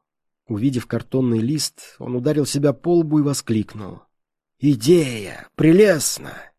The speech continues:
Он нагнулся и потянул к себе повесть о распроданных билетах. «Прекрасно, бесподобно! Это обойдётся ей дороже голубого халата с красными кистями».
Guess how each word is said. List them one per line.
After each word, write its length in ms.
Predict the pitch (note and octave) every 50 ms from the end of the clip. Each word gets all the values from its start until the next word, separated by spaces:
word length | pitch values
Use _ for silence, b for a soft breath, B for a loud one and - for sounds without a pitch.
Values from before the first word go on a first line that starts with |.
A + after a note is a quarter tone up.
| _ _ _ _ _ _ _
Он 220 | - A2 A2 A#2 A#2
нагнулся 640 | A#2 A2+ G2 G#2+ B2 D3 D#3 D3+ C3+ - - B2
и 60 | A#2+ A#2+
потянул 420 | - C#3+ C#3 - D3 D#3+ D#3+ C#3
к 60 | -
себе 260 | - C#3+ C3+ D3 D3
повесть 420 | C#3+ - E3+ E3+ E3+ E3 D#3 - D3+
о 40 | C#3
распроданных 640 | C#3+ B2+ - - A#2+ A2+ G#2+ G#2+ A2 A2 F#2+ F#2
билетах. 760 | G2 A2 G#2 G2 G2 F#2+ F#2 - - - - - - _ _ _ _ _ _ _ _ _ _ _
«Прекрасно, 920 | - A#2 A#2 A2 - B2 C3+ C#3+ D3+ D3 C#3 A2+ - - - D2+ D#2+ F#2
бесподобно! 920 | A2+ C3 A#2+ - - C#3 C#3+ D3+ F#3+ F#3 E3 C3 G#2 G2+ F#2 - - - _ _ _ _ _ _
Это 440 | - G3+ F#3+ E3 - - _ D#3 D#3
обойдётся 640 | D3+ C#3 D3+ D3 D3 C3+ D#3 E3 D#3+ - - D3
ей 200 | D3 D3 D3 D3
дороже 520 | C3+ B2+ D3 D3 D3 D#3+ E3 C#3+ G#2+ B2 B2
голубого 460 | A#2 B2+ B2+ B2+ A#2+ D3+ D3 C#3 C3+
халата 440 | - - C3+ D3 D#3+ D#3+ D3+ - C#3+
с 80 | - -
красными 460 | - - B2+ A2+ - A#2+ A#2+ A#2 A2+
кистями». 840 | - - A2 - - - A#2 G#2+ G2+ F#2+ E2+ E2+ D2+ - - _